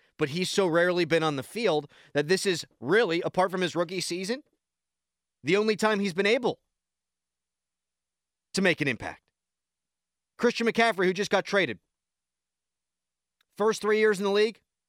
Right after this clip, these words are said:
played every game. Sixteen, sixteen, sixteen.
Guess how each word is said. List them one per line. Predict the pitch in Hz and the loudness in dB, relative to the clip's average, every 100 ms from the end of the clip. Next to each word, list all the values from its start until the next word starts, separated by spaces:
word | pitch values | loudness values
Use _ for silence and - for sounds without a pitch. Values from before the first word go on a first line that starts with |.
| _ _ _ _ _ _ _ - | _ _ _ _ _ _ _ 0
played | 196 190 | 2 2
every | 185 | 2
game. | 185 202 82 _ _ _ _ _ _ _ _ _ _ _ _ _ _ _ _ _ _ - | 2 0 -2 _ _ _ _ _ _ _ _ _ _ _ _ _ _ _ _ _ _ -4
Sixteen, | 214 202 - 202 | -2 0 -2 -2
sixteen, | 190 196 - 185 | -2 -2 -2 -2
sixteen. | - 190 - 196 | -2 -4 -2 -4